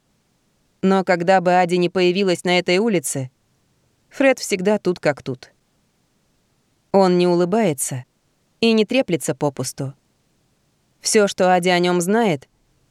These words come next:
она вытянула по ниточке за последние пару недель. Дело шло крайне медленно и с перебоями. Он вдовец, живет наверху. Книги принадлежали его жене, Кэндис.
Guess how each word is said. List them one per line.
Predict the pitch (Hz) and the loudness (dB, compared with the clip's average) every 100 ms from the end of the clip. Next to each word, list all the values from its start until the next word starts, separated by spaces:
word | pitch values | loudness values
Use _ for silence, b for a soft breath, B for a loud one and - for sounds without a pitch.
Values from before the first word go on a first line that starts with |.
| _ - | _ -2
она | 202 202 196 | 0 2 2
вытянула | 208 190 185 185 | 0 0 0 2
по | 180 | 2
ниточке | 185 202 185 - 175 | 0 0 -4 -4 -2
за | 170 | 0
последние | 175 170 185 170 170 | 0 0 -2 0 0
пару | 165 175 165 | 2 0 0
недель. | 170 185 160 120 _ _ _ _ _ _ _ _ _ _ _ _ _ - | -2 -2 -4 -6 _ _ _ _ _ _ _ _ _ _ _ _ _ -4
Дело | 226 254 240 226 | 0 2 2 0
шло | 240 220 | -2 -2
крайне | 226 220 220 220 | 0 2 2 0
медленно | 247 226 156 156 156 | -2 -2 0 0 -2
и | |
с | - | -2
перебоями. | 180 180 190 226 156 135 127 - _ _ _ _ _ _ _ _ | -2 0 0 0 -2 -6 -10 -16 _ _ _ _ _ _ _ _
Он | 196 196 | 0 0
вдовец, | 175 180 175 233 - - _ _ _ _ - | 2 0 0 -2 -6 -16 _ _ _ _ -6
живет | 196 240 254 - | -2 2 0 0
наверху. | 175 165 - 147 135 _ _ _ _ _ _ _ _ _ | 0 0 -2 -8 -8 _ _ _ _ _ _ _ _ _
Книги | - 247 247 226 | -2 0 0 0
принадлежали | 202 202 190 208 220 214 | 0 -2 0 0 0 0
его | 208 202 208 | 2 2 0
жене, | 214 233 240 | 0 0 -2
Кэндис. | - 190 160 131 - | -2 -2 -2 -4 -10